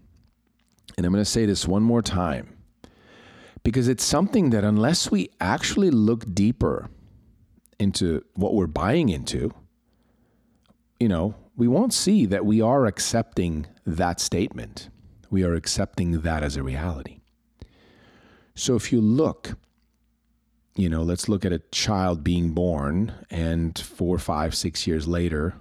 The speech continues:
it is diagnosed with a disorder of the brain, A D H D. It is very easy to look at your child as broken,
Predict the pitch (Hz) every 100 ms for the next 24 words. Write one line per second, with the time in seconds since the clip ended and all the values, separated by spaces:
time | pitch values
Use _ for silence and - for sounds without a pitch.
0 | - - - 82 76 71 82 82 82 82
1 | 80 78 - - - - 78 - 92 80
2 | 90 82 101 82 73 87 - - _ -
3 | - - - - - - 92 87 98 90
4 | 90 78 76 123 - - _ _ _ _
5 | _ _ _ _ _ - _ 85 82 82
6 | 85 - - 78 120 - _ _ _ _
7 | _ _ _ _ _ _ _ _ _ _
8 | 101 101 90 92 113 127 139 123 110 98
9 | 98 95 80 - _ _ _ _ _ -
10 | 87 87 85 87 - 82 82 92 76 76
11 | 76 69 71 64 - -